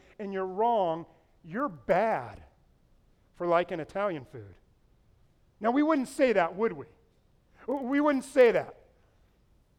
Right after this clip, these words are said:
I wouldn't say, "I want nothing to do with Italian food lovers."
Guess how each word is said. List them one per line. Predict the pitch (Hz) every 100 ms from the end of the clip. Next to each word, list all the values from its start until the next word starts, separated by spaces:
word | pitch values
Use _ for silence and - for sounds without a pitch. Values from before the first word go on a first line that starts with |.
| _ 190
I |
wouldn't | 240 285
say, | - - 285 240 190 202 - - _ _ _
"I | 208 254
want | 285 262 247
nothing | 226 233 240 277 269 254 240
to | -
do | 196 190 269 220 214
with | 220 220
Italian | 226 - 220 202 214 226
food | - 254 254
lovers." | 208 170 - - -